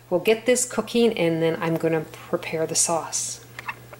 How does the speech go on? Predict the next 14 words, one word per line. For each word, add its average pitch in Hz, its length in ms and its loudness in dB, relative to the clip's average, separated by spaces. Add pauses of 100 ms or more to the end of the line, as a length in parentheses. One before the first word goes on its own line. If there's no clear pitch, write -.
(280)
So - 2250 0
we've - 180 0
got 254 140 2
it 254 220 0
cooking 247 320 4
here. 240 260 6
I'm 214 160 2
just 240 260 0
going 247 200 4
to 247 100 0
take 233 380 2
a - 20 0
teaspoon 240 840 2
of 208 120 0